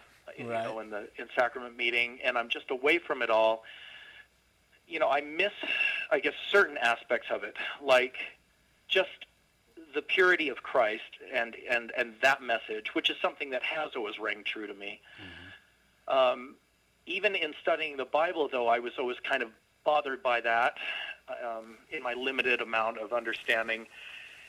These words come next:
Speaker 1: because it seems, you know, like there's always a di-, everybody has a different take on it, a different take on the birth, a different take on
Speaker 2: Sure.
Speaker 1: the resurrection and, and the crucifixion. And
Speaker 2: Cragen.
Speaker 1: Yeah.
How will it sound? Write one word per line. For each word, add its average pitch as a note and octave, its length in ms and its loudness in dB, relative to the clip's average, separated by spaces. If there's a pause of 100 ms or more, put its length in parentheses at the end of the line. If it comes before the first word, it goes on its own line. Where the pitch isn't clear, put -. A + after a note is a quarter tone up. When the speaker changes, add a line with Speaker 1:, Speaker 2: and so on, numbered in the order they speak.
(140)
Speaker 1:
because D3+ 400 0
it D#3 220 -4
seems, E3+ 180 -6 (180)
you E3+ 100 -8
know, C3 220 -4
like C3+ 220 0 (340)
there's D#3 200 -4
always D#3 200 -2
a D3 60 4
di-, - 260 -2
everybody E3+ 340 4
has E3+ 160 2
a D3+ 60 -6
different E3 300 -2
take C#3+ 380 2
on G#2+ 160 -4
it, G2 120 -14
a - 140 -20
different B2+ 260 -10
take D3 220 2
on C3+ 140 0
the C3 60 -2
birth, B2+ 400 2
a G#2+ 60 -16
different B2 300 -14
take C3+ 260 0
on B2+ 240 0 (160)
Speaker 2:
Sure. A#2 280 -8 (160)
Speaker 1:
the C#3 80 -2
resurrection C3 720 2 (180)
and, G#2+ 180 -8
and A2+ 220 -8
the G#2+ 60 -4
crucifixion. B2 960 2
And C3 360 2 (360)
Speaker 2:
Cragen. D#3+ 420 4 (960)
Speaker 1:
Yeah. F3 180 6